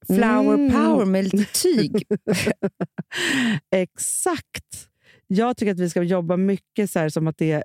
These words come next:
Speaker 2: hotell, storkök. Liksom, du vet, att man har de riktiga grejerna. Liksom, så.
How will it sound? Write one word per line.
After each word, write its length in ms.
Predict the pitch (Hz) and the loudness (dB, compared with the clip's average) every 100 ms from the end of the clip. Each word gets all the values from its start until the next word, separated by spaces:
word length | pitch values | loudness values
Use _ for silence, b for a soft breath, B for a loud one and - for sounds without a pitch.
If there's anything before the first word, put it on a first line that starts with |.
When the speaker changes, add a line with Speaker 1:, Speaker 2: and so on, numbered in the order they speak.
| - | -4
Speaker 2:
hotell, 560 | 175 - 185 151 151 | -6 -2 0 0 0
storkök. 1080 | 147 - 170 147 147 - 147 139 - - - - 175 | -4 -2 -2 0 -2 -2 0 -2 -4 -14 -20 -6 -2
Liksom, 380 | 175 165 151 156 | 0 0 0 2
du 80 | |
vet, 220 | 170 151 - | 0 -2 -4
att 120 | 175 175 | -4 0
man 120 | 165 | 0
har 160 | 165 | 2
de 220 | 156 156 156 | 2 0 0
riktiga 440 | 175 - - 160 | -4 -4 -2 0
grejerna. 420 | 180 185 131 123 | 2 2 0 -2
Liksom, 360 | 90 - 101 120 - | -4 -4 -4 -4 -6
så. 260 | - 113 | -4 -4